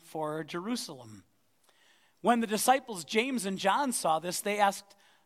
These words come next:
"Lord, do you want us to call fire down from heaven to destroy them?" But Jesus turned and rebuked them. Then he and his disciples went to another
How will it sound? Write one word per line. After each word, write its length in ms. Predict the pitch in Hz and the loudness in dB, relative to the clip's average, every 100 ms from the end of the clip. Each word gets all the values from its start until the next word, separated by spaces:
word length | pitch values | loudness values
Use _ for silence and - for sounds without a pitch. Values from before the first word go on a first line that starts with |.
| _ _ | _ _
"Lord, 360 | - 175 285 143 - _ _ _ | 0 2 2 -2 -14 _ _ _
do 100 | - | 0
you 120 | 226 | 0
want 320 | 190 170 269 285 | 4 4 4 0
us 160 | 254 | -4
to 100 | - | -6
call 300 | - - 226 | 0 2 4
fire 440 | - - 196 311 269 | 0 2 2 2 2
down 360 | 214 214 285 | 4 4 2
from 180 | 269 185 | -2 -6
heaven 380 | 165 202 262 277 | 0 0 0 -4
to 100 | 190 | -6
destroy 580 | 156 - - - 202 302 | -6 -6 -8 0 2 4
them?" 340 | 330 339 262 - _ _ _ _ _ _ _ _ _ _ _ _ _ | 2 2 -4 -12 _ _ _ _ _ _ _ _ _ _ _ _ _
But 140 | - 139 | -20 -12
Jesus 460 | - 240 247 - | -6 -4 -4 -6
turned 580 | - 175 170 180 180 185 | -6 -4 -2 -2 -4 -10
and 160 | - 151 | -10 -8
rebuked 460 | 147 139 175 190 | -8 -6 -6 -6
them. 320 | - 117 110 95 _ _ _ _ _ _ | -14 -16 -16 -20 _ _ _ _ _ _
Then 160 | 190 208 | 2 2
he 240 | 202 277 | 2 4
and 100 | 277 | 4
his 140 | 262 | 2
disciples 720 | 247 269 - 170 143 151 147 160 | 0 -2 0 0 -2 -12 -12 -4
went 400 | 220 156 123 - _ _ - | 0 0 -2 -18 _ _ -8
to 460 | 160 147 147 151 - - | -6 -4 -6 -8 -12 -12
another 600 | 160 135 139 131 131 | -8 -8 -8 -12 -14